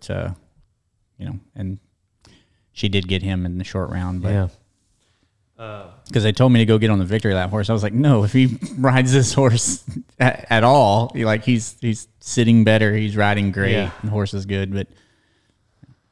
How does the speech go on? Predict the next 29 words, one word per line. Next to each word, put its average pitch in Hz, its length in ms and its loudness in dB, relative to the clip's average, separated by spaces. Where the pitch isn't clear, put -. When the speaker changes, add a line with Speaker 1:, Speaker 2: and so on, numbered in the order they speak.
Speaker 1:
it 120 60 -12
worked 90 220 -8
out. 85 120 -10
Speaker 2:
Uh, 101 400 -10
remember 139 380 -2
when 123 120 0
we 120 100 0
went 127 180 -4
to 87 140 -10
Athens? 127 600 -10
And, 95 440 -8
uh, 95 340 -10
there 107 100 -8
was, 104 120 -8
like, 98 180 -8
supposed - 360 -4
to - 60 -18
be, 104 260 -2
like, 101 220 -10
a 107 60 -10
lot 98 360 -2
of 107 100 -2
added 101 300 -6
money, 104 280 -4
and 101 120 -6
then 92 120 -8
right 92 280 -6
at 98 100 -8
the, 92 180 -10